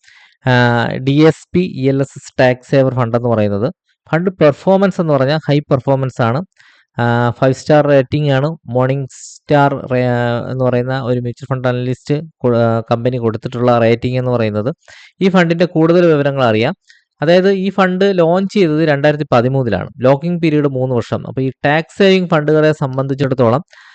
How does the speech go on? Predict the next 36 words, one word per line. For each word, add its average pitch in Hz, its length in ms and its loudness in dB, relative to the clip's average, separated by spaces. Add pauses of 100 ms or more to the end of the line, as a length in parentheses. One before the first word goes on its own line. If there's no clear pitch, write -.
(260)
ആ, 123 220 -2
നമുക്ക് 135 280 -6
ഒരു 143 220 2
മൂന്ന് 165 280 0
വർഷം 165 220 0
ലോക്കിംഗ് 160 420 2
പീരിയഡ് 127 260 -2
ഉണ്ടാവും. 101 420 -2
ആ 139 260 0
ഒരു 180 100 0
സമയത്ത് 143 380 -4
നമുക്കിത്, 143 680 -6
ആ, 120 400 -6 (120)
തിരിച്ച് 139 260 -6 (140)
പിൻവലിക്കാൻ 135 380 -4
പറ്റില്ല. 117 220 -4
അപ്പൊ 139 200 -2
മൂന്ന് 147 380 -4
വർഷം 170 280 -6
മിനിമം 156 340 -4 (440)
ഇൻവെസ്റ്റ് 151 400 -4
ചെയ്യാനുള്ള 156 600 0
മനസ്സുള്ളവർക്ക് 147 800 -2
മാത്രമേ 139 500 -4
ഈ 135 180 -4
ഒരു 143 100 0
ഫണ്ടിൽ 131 300 -4
ഇൻവെസ്റ്റ് 123 340 -6
ചെയ്യാൻ 131 220 -4
സാധിക്കൂ. 104 460 -2
അല്ലാത്തവര് 139 640 0
മറ്റേതെങ്കിലും 123 580 -4
ഫണ്ടിലേക്കൊക്കെ 120 600 -4
ഇൻവെസ്റ്റ് 117 320 -4
ചെയ്യുന്നതായിരിക്കും 113 460 -2
നല്ലത്. 95 340 -4